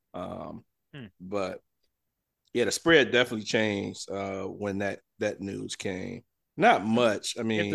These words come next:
Speaker 2: the spread
Speaker 1: it's,
Speaker 2: is
Speaker 1: uh,
Speaker 2: five points, that's incredibly generous. Like, man, they really, <laughs> everybody thinks really highly of the Lions. <laughs>
Speaker 1: Oh, it is. It's five, but I think it
Speaker 2: Like,
Speaker 1: was, like, six
Speaker 2: man.
Speaker 1: or, it was, like, six or six and a half initially,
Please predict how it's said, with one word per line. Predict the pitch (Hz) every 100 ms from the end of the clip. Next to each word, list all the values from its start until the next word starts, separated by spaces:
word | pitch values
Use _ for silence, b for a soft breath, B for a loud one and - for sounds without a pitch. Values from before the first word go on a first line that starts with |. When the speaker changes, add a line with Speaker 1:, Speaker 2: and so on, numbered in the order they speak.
| -
Speaker 2:
the | 127
spread | 294 156
Speaker 1:
it's, | 117
Speaker 2:
is |
Speaker 1:
uh, | 113
Speaker 2:
five | 165 151 -
points, | 165 123 -
that's | 165 143
incredibly | 101 147 143 101
generous. | 104 127 123 98 104 147
Like, | 127
man, | 160 233 170
they | 147
really, | 143 139 151 -
<laughs> |
everybody | 262 233 277 214 233
thinks | - 220
really | 180 220 208
highly | 180 190 175
of | 160
the | -
Lions. | - 240 - - - - -
<laughs> | -
Speaker 1:
Oh, | 208
it | 262
is. | 339 214
It's | 214 220
five, | 226 254 226
but | 190
I | 185
think | 196 180
it |
Speaker 2:
Like, |
Speaker 1:
was, | 202 180
like, | 240
six | 226 156 131
Speaker 2:
man. | 185
Speaker 1:
or, | 180
it |
was, | 226 226
like, | 180 -
six | - 180 - 139
or | 120
six | - 180 170
and | 120
a |
half | 123 127 147 147 98
initially, | 110 120 - 156 160 165